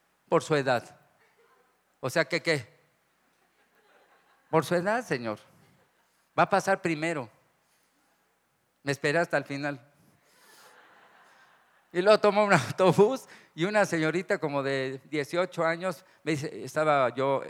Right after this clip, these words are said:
no había lugar, se para y me dice, "Por favor, tome asiento". Le dije, "¿Me ve viejo?".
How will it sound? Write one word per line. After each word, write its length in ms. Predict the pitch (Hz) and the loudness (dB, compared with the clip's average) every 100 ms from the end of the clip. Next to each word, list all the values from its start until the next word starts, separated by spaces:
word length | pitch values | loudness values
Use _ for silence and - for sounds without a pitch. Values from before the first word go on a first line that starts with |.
| - _ _ | -16 _ _
no 100 | - | -2
había 220 | 160 156 147 | 0 0 -2
lugar, 580 | 135 135 170 196 - - | -2 0 0 0 -10 -12
se 220 | - 156 | -4 -4
para 340 | - 156 180 | 0 0 2
y 40 | 175 | 0
me 100 | 151 | -4
dice, 200 | 139 131 - - | -6 -10 -14 -4
"Por 160 | 147 | -2
favor, 420 | 127 147 143 156 - _ - | -2 -4 -4 -6 -8 _ -6
tome 240 | 160 156 | -4 -2
asiento". 400 | 139 - 127 113 - _ _ _ _ _ _ _ - | -6 -8 -10 -12 -20 _ _ _ _ _ _ _ -14
Le 60 | |
dije, 120 | 135 139 | -10 -6
"¿Me 160 | 139 | -4
ve 140 | 139 156 | -2 -2
viejo?". 360 | 151 139 220 | -2 -4 -8